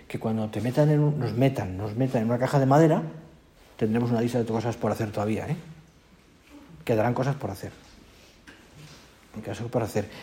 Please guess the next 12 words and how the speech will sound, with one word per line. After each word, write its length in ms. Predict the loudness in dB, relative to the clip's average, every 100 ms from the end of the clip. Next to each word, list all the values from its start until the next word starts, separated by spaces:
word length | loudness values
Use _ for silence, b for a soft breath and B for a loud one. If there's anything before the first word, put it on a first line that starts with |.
| B
Entendedme, 760 | -2 4 8 10 10 6 -2 -8 -8 -6
eh, 120 | -4
esta 180 | 0 2
expresión, 480 | 6 6 10 8 6 -4 2
pero, 320 | 4 4 2
pero 240 | 2 4
es 240 | 4 2 6
que 180 | 4
a 80 | 6
veces 220 | 4 6
vivimos, 480 | 8 10 10 8 4 B B -8
vivimos 520 | -2 0 2 2 0